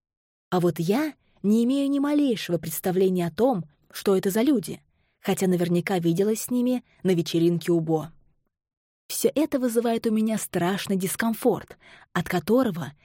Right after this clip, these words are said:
холодеет в желудке, и смущение, которое пробуждает меня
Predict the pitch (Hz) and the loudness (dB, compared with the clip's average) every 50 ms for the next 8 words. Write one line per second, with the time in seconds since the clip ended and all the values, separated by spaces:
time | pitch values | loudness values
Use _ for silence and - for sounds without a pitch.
0 | _ _ - - 214 202 190 180 170 185 196 208 190 175 - 254 285 294 254 185 | _ _ -4 0 2 4 4 4 4 4 2 2 2 -2 -2 0 0 2 0 -2
1 | - _ - - 196 175 _ _ _ _ _ _ - 311 - - 370 392 - - | -4 _ -14 -14 -14 -16 _ _ _ _ _ _ -2 -2 0 2 0 0 0 -2
2 | - - 202 190 180 180 175 175 180 175 - _ _ _ _ _ - 180 170 196 | -2 0 2 2 2 2 0 0 -2 -4 -8 _ _ _ _ _ -4 -2 0 2
3 | 196 185 - 196 175 175 175 160 156 180 214 240 254 247 - 233 233 226 233 233 | 0 2 2 0 0 2 0 0 0 0 2 2 2 0 0 -2 -2 -2 -2 -4
4 | 233 220 | -6 -6